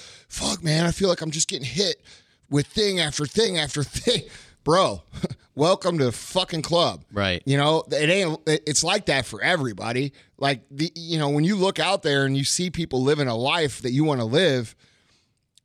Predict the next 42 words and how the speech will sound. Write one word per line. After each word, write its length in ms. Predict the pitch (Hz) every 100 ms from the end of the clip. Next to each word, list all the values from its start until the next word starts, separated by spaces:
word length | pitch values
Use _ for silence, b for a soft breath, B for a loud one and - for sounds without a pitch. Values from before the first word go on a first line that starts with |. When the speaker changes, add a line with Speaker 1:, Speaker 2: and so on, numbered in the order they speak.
| _ _ _ 90 135 120 113
Speaker 1:
those 460 | 120 120 147 196 196
motherfuckers 540 | 180 175 - 170 143
are 40 | 117
dealing 200 | 143 139
with 80 | 123
the 40 |
same 220 | - 139
kind 220 | 127 131 101
of 60 |
shit. 200 | - 165
Speaker 2:
Right. 120 | 98
Speaker 1:
It's 100 | 113
just 180 | - 220
the 80 | 123
way 160 | 131 110
it 100 | -
goes. 460 | 143 143 - - -
Speaker 2:
Right. 240 | 104 95 -
Speaker 1:
And 80 | 156
that's 200 | 170 -
something 280 | 226 202
I 80 | 165
think 240 | - 175 -
people 240 | 160 127
forget. 560 | - 98 101 160 - _ _ _ _ _
You 100 | 147
know, 180 | 135 143
I 60 | 208
mean, 140 | 233
dude, 180 | 240 196
you've 180 | 247 -
heard, 300 | 170 160 143
heard 140 | 160
it 60 | 131
in 120 | 120
ministry 440 | 151 208 - 113
for 140 | - 120
years 300 | 160 220 165
and 100 | 165
years 160 | 147
and 80 | 143
years. 200 | 226 151